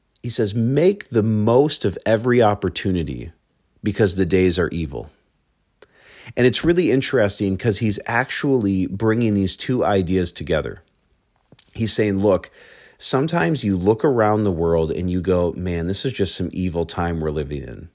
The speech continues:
This is, this is some bad times that we're living in.'" And I think about this last year and how many times have people looked around and said things like that? Like, "What is wrong with our world? What's wrong with our country? What's going on?"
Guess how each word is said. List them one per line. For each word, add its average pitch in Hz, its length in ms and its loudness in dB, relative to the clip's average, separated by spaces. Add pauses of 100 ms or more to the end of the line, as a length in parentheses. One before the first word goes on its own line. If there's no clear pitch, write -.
(120)
This 95 260 0
is, 85 180 -4
this 113 260 -2
is 110 80 -2
some 90 200 -4
bad 92 600 0
times 85 400 -6
that 62 140 -6
we're 78 100 -4
living 71 320 -8
in.'" 52 180 -18 (1040)
And 98 320 2
I 107 100 0
think 156 240 -4
about 92 380 2
this 98 220 -4
last 90 340 0
year 90 360 -2 (340)
and 87 340 -4
how - 260 -4
many 135 220 0
times 92 560 -4
have 92 220 -4
people 107 420 -2
looked 92 260 -4
around 90 360 -2
and 80 120 -6
said 87 280 -2
things 87 280 -4
like 78 220 -4
that? - 240 -10 (260)
Like, 85 160 -12
"What 143 220 -8
is 147 180 -8
wrong 92 300 0
with 139 160 -6
our 73 120 0
world? 65 360 -8
What's - 260 -2
wrong 127 240 -2
with 139 140 -4
our 80 100 0
country? - 640 -8
What's - 220 -4
going 165 320 -2
on?" 95 480 -8